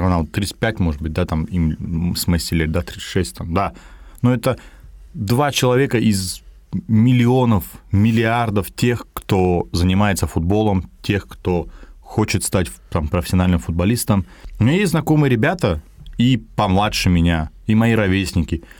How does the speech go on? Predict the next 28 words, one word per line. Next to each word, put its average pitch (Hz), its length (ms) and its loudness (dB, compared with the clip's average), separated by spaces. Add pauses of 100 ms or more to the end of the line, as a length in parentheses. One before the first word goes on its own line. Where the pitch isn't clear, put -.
(140)
которые 120 480 0 (640)
на 117 180 2
сборы 113 400 0
ехали, 98 400 -2
там, 80 280 -8
в - 20 -16
условный 90 380 -2
Нальчик, 92 640 -4 (320)
в - 100 -20
Краснодар 101 640 -2
на 87 140 0
матчи, 85 420 -2
на 78 100 -2
матчевые 85 420 0
встречи, 82 460 -4
там, 73 140 -4
когда 85 280 -2
Ан-, 85 200 -2
у 92 40 0
нас 82 260 -2 (140)
Анжи, 90 280 0
когда 82 340 -2 (180)
гремела, 92 540 0 (460)
а, 101 120 0
в 85 80 -4
начале 87 380 0
десятых 85 420 -4
годов, 82 360 -2